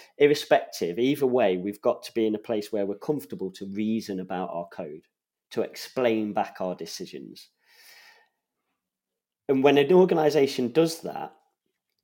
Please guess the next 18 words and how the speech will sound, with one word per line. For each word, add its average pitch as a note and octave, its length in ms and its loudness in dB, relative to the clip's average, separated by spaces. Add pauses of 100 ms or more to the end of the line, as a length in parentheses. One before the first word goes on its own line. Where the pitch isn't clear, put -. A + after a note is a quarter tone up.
(400)
um, A#2+ 360 0 (100)
<clears throat> E3 260 10
what D#3 160 8
they're D3+ 100 10
looking D#3 300 6
to C3 120 -2
understand C#3 480 0
from G#2+ 180 -2
you F#2+ 180 0
is, F2+ 360 -4
is, - 280 -8
are C3+ 140 6
you A#2+ 140 4
able G2 220 0
to - 140 -10
reason G2+ 380 -6
about E2 340 -6
it? A2 240 -6